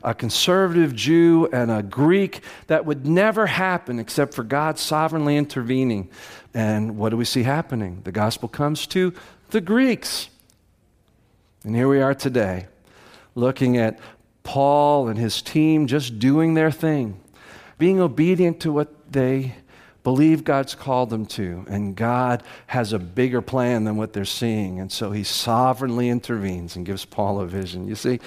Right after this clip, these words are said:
there's a beautiful truth there about how God works. He's at work.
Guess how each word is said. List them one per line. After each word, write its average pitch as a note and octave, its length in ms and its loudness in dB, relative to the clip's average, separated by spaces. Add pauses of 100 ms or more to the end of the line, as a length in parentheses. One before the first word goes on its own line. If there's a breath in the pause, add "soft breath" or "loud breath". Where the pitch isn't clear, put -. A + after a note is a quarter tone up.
(460 loud breath)
there's D#3 180 0
a C#3+ 40 -2
beautiful C#3 420 2
truth C#3+ 360 -2
there G#2 180 2
about G#2 260 -2
how G#2+ 160 -2
God G#2 280 -2
works. A#2 420 -6 (120)
He's E3+ 220 2
at F3 100 2
work. F#3 360 -4